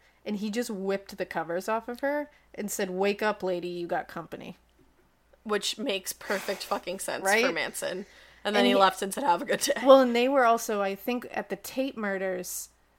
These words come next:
Speaker 1: at some point, t-, like, in the very beginning, Tex said to all of the people, all the victims,
Speaker 2: "You got company?"
Speaker 1: w-, like, um, no, he said,
Speaker 2: Oh.
Speaker 1: like, "You have to die first th-, tonight." Like, he basically told them, like, "We're gonna kill you."
Speaker 2: Oh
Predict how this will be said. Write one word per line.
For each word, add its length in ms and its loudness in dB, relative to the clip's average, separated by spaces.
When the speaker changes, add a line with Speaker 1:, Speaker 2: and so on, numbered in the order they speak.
Speaker 1:
at 140 -2
some 400 2
point, 440 -4
t-, 120 -8
like, 240 -4
in 80 -6
the 60 -8
very 480 0
beginning, 500 -4
Tex 360 -4
said 420 -4
to 160 -6
all 220 0
of 120 -8
the 80 -8
people, 360 -8
all 220 -2
the 120 -8
victims, 560 -6
Speaker 2:
"You 80 -4
got 160 -4
company?" 440 -6
Speaker 1:
w-, 160 -8
like, 220 0
um, 320 0
no, 220 2
he 140 -6
said, 220 0
Speaker 2:
Oh. 40 0
Speaker 1:
like, 280 4
"You 180 -4
have 260 0
to 80 -4
die 460 -2
first 440 -6
th-, 220 -4
tonight." 400 -4
Like, 160 -2
he 60 -4
basically 340 0
told 200 -2
them, 80 -6
like, 160 -6
"We're 140 -6
gonna 120 -8
kill 180 -10
you." 160 -14
Speaker 2:
Oh 40 -20